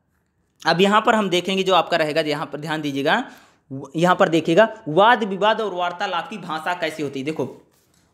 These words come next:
भाषण में वक्ता मुखर और श्रोता स्थिर होते हैं, यानी जो भाषण होता है उसमें जो वक्ता रहता है वह मुखर होकर के, खड़ा होकर के बोलता रहेगा, जो श्रोता रहेगा वो बैठा बेचारा सुनते रहते हैं।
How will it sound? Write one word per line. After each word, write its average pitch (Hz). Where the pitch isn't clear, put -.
भाषण 208
में 240
वक्ता 190
मुखर 214
और 214
श्रोता 180
स्थिर 190
होते 156
हैं, 135
यानी 185
जो 220
भाषण 180
होता 190
है 208
उसमें 202
जो 226
वक्ता 160
रहता 185
है 185
वह 208
मुखर 208
होकर 202
के, 226
खड़ा 208
होकर 202
के 220
बोलता 202
रहेगा, 147
जो 226
श्रोता 226
रहेगा 233
वो 220
बैठा 220
बेचारा 202
सुनते 190
रहते 143
हैं। 127